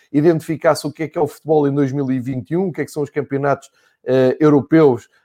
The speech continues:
em dois mil e vinte e um, acho que este Barcelona Atlético de Madrid tão incaracterístico foi. Portanto, dali levanta-se uma questão. João, quem é que quer ser campeão em Espanha? Bem-vindo. Este é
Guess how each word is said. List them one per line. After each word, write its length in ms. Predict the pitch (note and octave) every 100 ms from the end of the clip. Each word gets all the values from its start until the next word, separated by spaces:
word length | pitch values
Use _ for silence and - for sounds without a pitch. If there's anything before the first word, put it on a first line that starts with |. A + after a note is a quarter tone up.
| _
em 100 | C#3+
dois 180 | D3 C#3+
mil 200 | D#3 D3+
e 40 |
vinte 280 | C#3 C#3+ B2
e 40 | D#3
um, 120 | D#3+
acho 180 | D3+ -
que 140 | D3
este 180 | C#3+ C#3
Barcelona 680 | C3+ B2+ - C#3 C3 B2+ B2 _ _
Atlético 440 | B2+ C#3 C#3 C#3 -
de 60 |
Madrid 340 | C3 C3+ D3+ B2+
tão 160 | - D3
incaracterístico 800 | C3+ D3 C3+ C#3 C#3 - B2+ -
foi. 300 | - G2+ F#2+ _
Portanto, 300 | - E3+ - _
dali 260 | - A#3+ G3
levanta-se 420 | D#3+ F#3 F#3 F3
uma 120 | G3
questão. 400 | - - G3+ G#3+ _ _ _ -
João, 440 | F3+ G3+ D3 G#2+ _ _ _ _
quem 120 | -
é 100 | G#3
que 80 | -
quer 180 | G#3 G3
ser 180 | G3+ F3+
campeão 400 | F#3+ F3+ F3 E3+
em 120 | F3+
Espanha? 480 | F3+ - C#3 B2+ C3+
Bem-vindo. 580 | F3 E3 E3+ D#3 C3+
Este 280 | D#3 D3 D3
é 180 | D3+ D#3